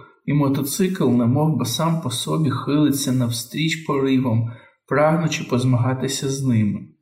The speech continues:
Нещодавно з'явилось відчуття чогось незвичайного на цій дорозі, ніби за нами спостерігали чи слідкували. Але тепер попереду жодної машини,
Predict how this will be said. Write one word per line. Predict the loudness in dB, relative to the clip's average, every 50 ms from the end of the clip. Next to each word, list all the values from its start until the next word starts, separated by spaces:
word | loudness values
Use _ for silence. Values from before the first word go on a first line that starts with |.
| _ _ _ _ _ _ _ _ _ -4
Нещодавно | -2 -2 -2 -2 -2 -2 -2 0 0 0 2 2 2 0
з'явилось | 0 0 -2 -2 0 0 0 0 0 -2 -2 -4
відчуття | -4 -2 -2 -4 -6 -6 -8 -4 -2 0 0
чогось | 0 0 -2 -2 -2 0 0 0 0 -2 -6 -12 -20 -20 _ _ _ _ _ _ _ 0
незвичайного | 0 2 2 2 2 0 0 0 -2 0 0 2 2 2 2 2 2 2
на | 0 0 -2
цій | -2 -2 -2 -2 -2
дорозі, | 0 0 0 2 2 2 2 2 2 0 -2 -4 -10 -18 _ _ _ _ -2
ніби | 0 0 2 2 2 2
за | 2 2 2
нами | 2 2 0 0
спостерігали | -2 -2 -4 -4 -4 -4 -4 -2 -2 2 2 2 2 2 0 0 0 -2
чи | -2 -4
слідкували. | -4 -4 -2 -2 -2 -4 -2 -2 0 2 2 4 4 2 2 2 0 -2 -6 -12 -18 -20 _ _ _ _ _ _ _ -6
Але | -2 0 0 0
тепер | 0 0 0 0 2 2 2 2 2 2 0
попереду | -2 -2 0 0 0 0 2 0 0 0 0
жодної | 0 0 0 0 0 2 2 2 2 2
машини, | 2 2 0 -2 -4 -4 -2 0 2 2 2 2 0 -4